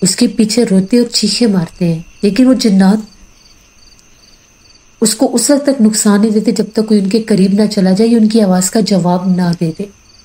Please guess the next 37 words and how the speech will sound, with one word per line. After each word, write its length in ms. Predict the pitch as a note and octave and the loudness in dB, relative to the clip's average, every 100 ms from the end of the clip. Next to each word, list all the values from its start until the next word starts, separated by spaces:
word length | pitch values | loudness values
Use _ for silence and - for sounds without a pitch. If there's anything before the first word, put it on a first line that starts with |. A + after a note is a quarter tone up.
| _ _ _ _ _ _ _ _ _ _ - - - - - - | _ _ _ _ _ _ _ _ _ _ -20 -20 -20 -20 -20 -4
फिर 100 | A#3 | 2
मैंने 160 | A3+ A#3 | 2 2
वो 120 | A#3 | 2
रात 280 | G3 G3+ G3+ | 0 -2 0
वहीं 160 | F#3+ | 2
गुजारी। 460 | G3 G3+ F#3+ F3 F3 - _ - - _ _ _ _ _ - | 2 0 0 0 -4 -8 _ -20 -20 _ _ _ _ _ -4
खौफ 240 | G3+ G3 | -2 -2
से 140 | - | -2
मुझे 180 | F#3+ G3 | -2 0
बहुत 200 | G#3+ G3 | -2 -2
सा 100 | A3+ | 0
बुखार 480 | F3+ F3 - F3+ F#3 | -2 -2 -2 -2 0
हो 120 | F3+ | -2
गया। 240 | F3 F3 E3+ - _ - _ _ _ - | -2 -4 -6 -8 _ -20 _ _ _ -4
सुबह 180 | G#3+ G#3+ | 0 2
भी 140 | A3 | 2
मैं 220 | G#3+ G#3 G3+ | 2 0 -2
factory 320 | F#3+ - G#3+ | -4 -2 0
में 120 | G#3 | 0
ही 140 | F#3 G3 | 0 -2
था। 300 | F#3 F3 - _ _ _ _ _ - | -2 -2 -6 _ _ _ _ _ -2
मेरे 140 | F3+ F#3+ | 0 2
factory 360 | G3 F#3+ G3+ | 0 -2 -2
के 80 | G3 | 2
ही 100 | G#3 | 2
मेरे 220 | F#3+ F#3+ | 4 2
कुछ 260 | G3 F#3+ - | 0 -4 -6
colleagues 460 | - F#3+ F#3 F#3 - | -2 2 2 0 -2
थे, 60 | |
मेरे 220 | F#3 F#3 F#3 | 0 0 0
दोस्त 400 | E3+ F3+ - F3+ | 0 0 -2 -2
थे, 120 | E3+ - - - - - _ - | -2 -4 -20 -20 -20 -20 _ -4
वो 60 | F#3+ | -2
सब 180 | A#3 | 0
मेरे 240 | G3 F#3+ G3 | 0 0 0
साथ 280 | - F3+ F3 | 0 -2 -2
गए। 340 | - E3+ | -4 -4